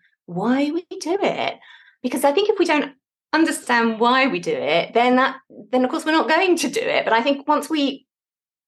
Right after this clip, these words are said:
connect with that, and it's different for everybody,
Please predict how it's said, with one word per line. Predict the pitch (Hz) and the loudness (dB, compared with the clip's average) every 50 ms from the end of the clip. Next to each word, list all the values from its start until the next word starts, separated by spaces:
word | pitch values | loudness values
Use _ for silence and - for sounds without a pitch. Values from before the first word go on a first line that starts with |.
| _ - | _ -4
connect | - 277 285 302 330 359 - - - - - | 0 2 2 4 2 0 0 -4 -10 -12 -8
with | - 170 170 - | -8 -8 -6 -6
that, | - - - - - - - - - - - - - - | -6 -6 -6 -8 -6 -2 -2 -2 -2 -2 -6 -8 -2 2
and | 247 247 | 2 2
it's | 247 - - | 2 0 -2
different | - 320 320 - - 262 247 226 - - - - - _ _ _ _ _ _ | -2 -2 -2 0 2 2 2 2 0 -2 -8 -16 -20 _ _ _ _ _ _
for | - 233 240 226 226 220 - | 0 2 4 4 4 4 2
everybody, | - 214 214 - 226 214 165 147 - - - - - - 147 160 175 175 - | 0 -2 -2 0 -2 -2 -2 -4 -6 -6 -8 -8 -8 -6 -6 -4 -4 -6 -8